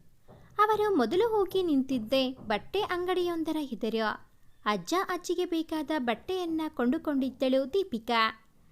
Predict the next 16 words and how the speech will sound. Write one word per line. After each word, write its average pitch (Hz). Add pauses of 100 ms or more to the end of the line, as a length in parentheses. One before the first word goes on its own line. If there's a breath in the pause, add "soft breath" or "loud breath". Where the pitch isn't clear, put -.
(240 soft breath)
ರಸ್ತೆ 494
ದಾಟುವಾಗ 359
ಎಡಗೈಯಲ್ಲಿ 311
ಅಜ್ಜನ 254
ಕೈ 247
ಇದ್ದರೆ 247
ಬಲಗೈಯಲ್ಲಿ 320
ಅಜ್ಜಿಯ 330
ಕೈ. 233 (580 soft breath)
ದೀಪಿಕಾಳ 339
ಬಾಲ್ಯದಲ್ಲಿ 254 (100)
ಆಕೆ 403
ಶಾಲೆಗೆ 370
ಹೋಗುವಾಗ 302
ಹೀಗೆ 349
ಅಲ್ಲವೇ 233